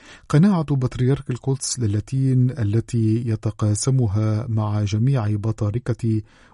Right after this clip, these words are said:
ورؤساء كنائس المدينة المقدسة والذين وقعوا في الأول من آذار مارس الجاري على نداء آخر من أجل السلام،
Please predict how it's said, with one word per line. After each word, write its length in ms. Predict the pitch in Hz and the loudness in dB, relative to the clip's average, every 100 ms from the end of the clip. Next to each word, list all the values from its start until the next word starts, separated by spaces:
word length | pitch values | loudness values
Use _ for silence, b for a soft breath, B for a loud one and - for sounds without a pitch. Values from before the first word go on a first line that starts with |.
| b | b
ورؤساء 640 | 110 117 120 - 170 135 | 2 2 0 -2 -2 -2
كنائس 640 | 107 104 107 127 139 - 113 | -2 0 2 0 -2 -4 -2
المدينة 540 | 101 98 95 117 110 - | 0 0 2 2 2 -2
المقدسة 680 | 90 90 123 113 104 110 104 b b b b b b b | -6 -4 -4 -2 -2 0 -2 b b b b b b b
والذين 460 | 127 123 120 175 143 | 4 4 4 2 2
وقعوا 600 | 107 139 139 120 113 113 | 0 0 0 2 2 0
في 160 | - | 0
الأول 520 | 101 127 131 123 113 101 | -2 0 0 2 2 2
من 220 | 98 - | 0 0
آذار 440 | 104 98 117 113 | -2 2 2 2
مارس 440 | 101 110 113 104 - | 2 2 2 0 -4
الجاري 640 | 110 95 110 113 110 107 - b b 117 | -4 0 0 2 0 -2 -6 b b -6
على 360 | 107 117 113 | 0 2 4
نداء 680 | 104 104 139 143 107 143 147 | 4 4 2 0 -2 0 -4
آخر 380 | - 95 92 - - | -2 -4 -4 -6 -4
من 180 | 101 - | -2 -2
أجل 220 | 98 95 | -4 -4
السلام، 600 | 95 - 101 120 123 | -4 -4 -2 2 2